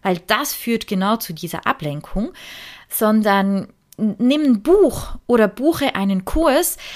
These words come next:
weil da hast du viel weniger Ablenkung und so viel, ich sag mal, gezieltere Kreativität schlussendlich für genau solche Situationen.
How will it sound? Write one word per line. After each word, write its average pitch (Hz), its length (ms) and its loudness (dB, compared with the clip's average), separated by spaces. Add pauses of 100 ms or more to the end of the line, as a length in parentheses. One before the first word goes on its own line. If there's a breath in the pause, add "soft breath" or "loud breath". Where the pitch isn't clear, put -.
(140 loud breath)
weil 208 160 0
da 208 340 -2
hast 196 220 -6
du 202 60 -8
viel 220 300 -4
weniger 220 400 -2
Ablenkung 208 680 -2
und 202 380 -4
so - 260 -8
viel, 240 380 0 (800 loud breath)
ich 190 160 -6
sag 196 120 0
mal, 185 180 0
gezieltere 196 1000 0
Kreativität 185 920 -4
schlussendlich 165 600 -6
für 175 120 -8
genau 175 320 -4
solche 160 300 -6
Situationen. 156 840 -8